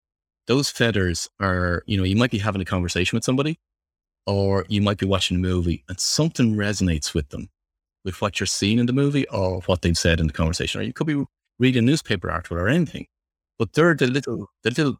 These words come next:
like, like the touch of a feather. They're very, very light, meaning it's the universe or unconscious trying to guide us in a particular path. That's the intuitive side of ourselves.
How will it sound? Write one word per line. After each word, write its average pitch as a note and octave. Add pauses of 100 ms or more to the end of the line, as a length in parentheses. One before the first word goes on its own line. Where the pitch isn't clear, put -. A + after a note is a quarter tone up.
(140)
like, B2+ (180)
like C#3
the A#2+
touch -
of G2+
a G2
feather. D2 (160)
They're F#2
very, F#2+
very E2+
light, D2+ (560)
meaning F#2 (600)
it's - (100)
the G#2+
universe B2+
or F#2+
unconscious F#2
trying G2+
to F#2+
guide E2+
us F2
in F2+
a E2+
particular -
path. - (340)
That's G#2
the G#2+
intuitive F#2+
side D#2
of -
ourselves. A1